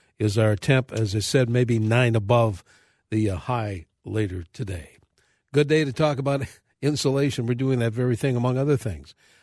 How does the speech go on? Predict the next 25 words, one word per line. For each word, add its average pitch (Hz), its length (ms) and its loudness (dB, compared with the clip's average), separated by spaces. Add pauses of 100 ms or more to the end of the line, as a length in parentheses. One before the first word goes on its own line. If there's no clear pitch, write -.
(100)
Uh, 127 100 0
here, 220 220 2
here's 165 280 2
a 170 60 2
little 170 240 2
different 143 320 -2
text, 147 380 -2
Andy. 113 560 -2 (420)
Uh, 120 280 -2
thoughts, 156 440 0
your 160 120 2
thoughts 143 320 0
on 123 160 -2
vinyl 131 600 -2
plank 135 340 -4
flooring, 120 720 -2
though 113 120 -4
these 127 180 -6
people 131 280 -6
have 110 160 -4
dogs 120 460 -2
like 101 260 -12
you 147 120 -4
guys 92 320 -6
do. 71 320 -20